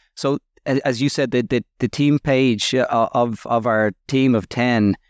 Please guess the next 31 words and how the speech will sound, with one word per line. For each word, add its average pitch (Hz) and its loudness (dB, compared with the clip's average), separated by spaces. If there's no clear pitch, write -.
um, 101 2
roughly 123 0
speaking, 120 0
we've 101 2
six - -2
or 113 0
so 104 2
bearing 104 2
the, 95 0
the, 95 2
the 101 0
surname. 104 2
So 101 0
we 98 0
have 117 0
to 131 -2
be 110 2
kind 127 0
of 110 -2
very 113 0
careful 113 0
with 104 0
that 104 2
as 98 -2
well, 101 2
that 98 0
there 107 2
isn't 107 2
that 98 0
groupthink 107 0
where 98 2